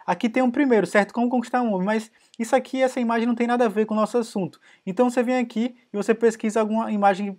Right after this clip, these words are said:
que tenha alguma coisa mais relacionada. Pronto, pesquisei aqui romântico pra achar uma, <laughs> uma imagem melhor. Então tá, você pega a imagem, ó,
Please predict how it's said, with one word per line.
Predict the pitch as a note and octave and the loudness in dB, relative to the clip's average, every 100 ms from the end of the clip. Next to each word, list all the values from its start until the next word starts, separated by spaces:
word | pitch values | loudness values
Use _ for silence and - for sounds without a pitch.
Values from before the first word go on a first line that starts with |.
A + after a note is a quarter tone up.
| - | -10
que | F#3+ | -8
tenha | G3+ G3+ | -4 -2
alguma | G3 | -2
coisa | G3 F#3+ | -2 0
mais | G3 | 0
relacionada. | F#3+ G3 F#3+ - A#3 F#3 C#3 A#2 _ _ _ - | 0 0 0 -2 0 2 0 -2 _ _ _ -4
Pronto, | - - | -2 -2
pesquisei | - F#3 F#3+ F#3+ | -2 -2 2 2
aqui | F3+ G3 F#3 | 2 0 0
romântico | D3+ G3 F3+ E3+ E3 D#3+ D#3+ | 4 4 4 2 0 -2 -2
pra | E3 E3 | 2 4
achar | D#3 D#3 | 4 2
uma, | D#3+ D3+ F3+ F3 | 2 0 0 0
<laughs> | - - D#3 | -4 -20 -4
uma | D#3+ | 0
imagem | D#3+ D#3+ D#3 E3 | 4 6 6 2
melhor. | E3 D#3+ C#3 B2+ - _ - | 4 6 6 6 2 _ -10
Então | D3+ F#3 | -2 0
tá, | F3+ D#3+ | 4 6
você | D3+ A#3 | 6 4
pega | A#3 A3 A#3+ | 2 4 6
a | C4 | 6
imagem, | A3+ G3 A#3 A3 G#3+ | 6 4 2 2 2
ó, | C#3+ | 0